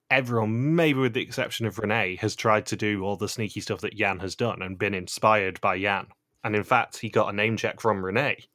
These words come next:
of one of her sabotages being inspired by something that he would do. He's the prototype for so many moles that come after him, purely because he's having so much fun, he's messing with people, but he's making it good T V as well.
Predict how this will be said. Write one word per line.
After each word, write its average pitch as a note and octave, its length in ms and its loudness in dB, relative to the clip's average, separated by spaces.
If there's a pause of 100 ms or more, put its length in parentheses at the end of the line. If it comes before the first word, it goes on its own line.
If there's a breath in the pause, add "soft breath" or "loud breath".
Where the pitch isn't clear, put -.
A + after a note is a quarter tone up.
(440)
of G2 380 0 (320)
one A2 180 4
of F#2 80 -2
her G#2+ 100 2
sabotages G2 640 0
being G2 220 0
inspired G2 380 -2
by G#2 100 -4
something G2 420 -6
that G2 120 -8
he G2+ 140 -6
would - 220 -14
do. C#3+ 220 -2 (500)
He's D#3 220 -4
the E3 100 -2
prototype C#3+ 540 0
for G#2+ 120 -6
so B2 300 2
many A#2+ 300 2
moles G#2+ 560 0
that A2+ 180 -6
come G#2+ 180 -4
after A#2 300 -2
him, G2 240 -10 (540)
purely C#3+ 280 4
because B2 240 0
he's B2+ 180 -4
having B2+ 260 0
so C#3+ 260 4
much D3+ 240 0
fun, G2+ 320 -2
he's A#2+ 200 -4
messing B2 400 -4
with G2 180 -8
people, G2 420 -10 (360)
but C3 100 2
he's B2+ 180 -4
making B2 360 -2
it A2 100 -8
good A2+ 180 -2
T G#2+ 160 -2
V A#2 180 -2
as F2+ 160 -4
well. A2+ 280 -4